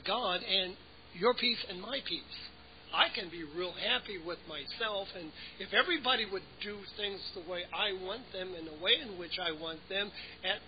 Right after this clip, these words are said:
convenient times, it would be a lot more peaceful. Um, man, the, the grandkids were running around all over the place yesterday, and last evening they were yelling and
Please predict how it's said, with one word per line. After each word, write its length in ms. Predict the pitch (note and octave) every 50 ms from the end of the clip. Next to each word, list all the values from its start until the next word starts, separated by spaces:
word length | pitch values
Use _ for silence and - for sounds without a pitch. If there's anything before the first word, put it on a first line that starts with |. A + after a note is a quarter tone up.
| - - -
convenient 520 | - G3 G3+ D#3+ G3+ A3+ A3+ A3 G3+ F#3 - - - -
times, 420 | C#4 D4+ C#4+ C4+ A#3+ A#3 A3 - - - - - - - -
it 120 | B3+ C4+ B3
would 200 | G#3+ G3 F#3 F3
be 100 | G3+ F#3
a 80 | F3+
lot 280 | E3+ E3+ E3+ E3+ F3 F3+ - - E3
more 180 | E3+ F3+ E3+ E3+ E3 - - - -
peaceful. 560 | - E4+ - - - - - - - - - - - - - - - - - - - - - - - - - - - - - - -
Um, 460 | F#3+ F#3 F3 F3+ F3+ F3 E3+ E3+ E3 D#3+ D#3 D3+ D3+ C#3+ C#3 C3 - - - - - - - -
man, 220 | A3+ C4+ C4+ G#3 C#3+ - -
the, 580 | - - - - - - - - - E3+ G3+
the 60 | F#3 E3 -
grandkids 560 | - F3 F#3 A#3 A#3+ - - G#3 F#3+ E3 -
were 240 | D3 C#3+ C#3+ C#3+ D#3+
running 220 | F#3+ A#3 A3+ G#3 F#3
around 360 | E3 E3+ F3+ F#3 F#3 F3+ E3+
all 300 | E3 E3+ F#3 F#3+ F#3 F#3
over 240 | G3 G3 F#3 F#3 E3+
the 80 | E3 D#3+ - -
place 180 | F3+ E3+ E3 D#3 -
yesterday, 560 | F3 F3 F3 - - F#3+ F3 E3+ F3 F#3 F#3
and 100 | E3 C#3 C#3
last 260 | D3+ F#3 G3+ G3 - -
evening 440 | F#3+ G3+ G#3 F#3+ F#3+ G3 G3 F#3 F#3
they 100 | F#3+ F#3+
were 120 | F#3 F3
yelling 500 | E3 D#3 F3+ G3 G3 G3+ G3 G3 F#3 F3
and 80 | D#3+ C#3+